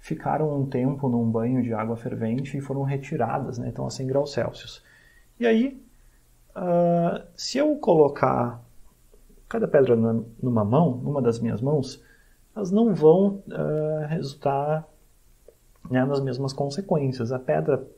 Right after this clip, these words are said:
pequena, ela não vai causar muito dano, mas a pedra grande, ela vai me queimar a, a mão. Por que isso?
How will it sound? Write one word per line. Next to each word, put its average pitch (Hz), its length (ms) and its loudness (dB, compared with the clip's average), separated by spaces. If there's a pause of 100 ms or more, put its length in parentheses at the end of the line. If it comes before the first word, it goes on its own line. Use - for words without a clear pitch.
(100)
pequena, 185 800 0 (340)
ela 190 200 -2
não 214 120 2
vai 175 220 6
causar 135 340 2
muito 160 300 -2
dano, 127 460 4 (300)
mas 127 260 0
a 123 80 0
pedra 123 300 0
grande, 151 460 4
ela 156 140 4
vai 151 180 2
me 165 120 0
queimar 170 760 2 (240)
a, 151 440 -4
a 185 40 -4
mão. 113 320 -2 (920)
Por 302 180 -4
que - 220 0
isso? - 540 -6